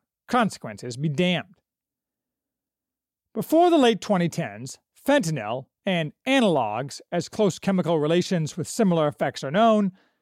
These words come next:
and which I'm lumping together with fentanyl for purposes of today's discussion, occasionally popped up around the world, typically causing several overdose deaths, because a tiny amount of fentanyl will kill you,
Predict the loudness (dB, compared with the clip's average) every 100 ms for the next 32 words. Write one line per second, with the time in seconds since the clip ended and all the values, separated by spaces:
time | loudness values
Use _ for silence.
0 | _ -4 0 0 0 0 2 2 -2 2
1 | 4 4 4 2 -2 -4 -4 -4 -4 -4
2 | -4 -4 -8 -12 -8 -6 -6 -6 -4 2
3 | 2 4 0 -2 _ _ _ _ _ _
4 | _ -6 -6 0 2 4 4 0 2 0
5 | 0 -2 -2 -4 -4 -2 2 2 2 -4
6 | _ _ _ _ _ _ 0 2 2 0
7 | 2 2 2 -2 0 2 4 2 2 0
8 | 2 2 0 -2 -6 -8 -12 -14 -16 _
9 | _ -10 -6 -4 -4 0 2 4 4 2
10 | 0 -2 -2 -2 0 -2 -2 -2 2 2
11 | 2